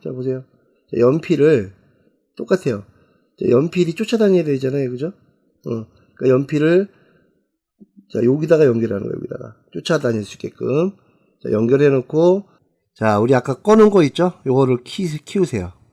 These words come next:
어, 근데 되게 크죠? 자, 요거를 자, 먼저 좀 줄일게요. 줄이는 거 뭐예요? 스케일. 스케일로 해서 이렇게 좀 줄입니다. 이렇게.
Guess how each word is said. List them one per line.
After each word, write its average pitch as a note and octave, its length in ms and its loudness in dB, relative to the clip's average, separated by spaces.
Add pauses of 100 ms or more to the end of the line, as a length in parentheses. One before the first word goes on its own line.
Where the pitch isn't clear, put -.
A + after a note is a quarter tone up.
(320)
어, G2 160 -12
근데 G#2 160 -8
되게 A2+ 180 -4
크죠? - 440 -8 (360)
자, E2 140 -16
요거를 A#2+ 520 -4 (360)
자, G2 80 -16
먼저 A#2 600 -4 (340)
좀 E2+ 200 -12
줄일게요. C3+ 720 -6 (600)
줄이는 E3+ 280 2
거 E3 80 2
뭐예요? C#3 440 2 (160)
스케일. - 480 -14 (600)
스케일로 G#2 460 -6
해서 C#3+ 460 -6 (420)
이렇게 A2 140 -14
좀 G#2 80 -16
줄입니다. A#2+ 520 -8 (280)
이렇게. F#3 680 -16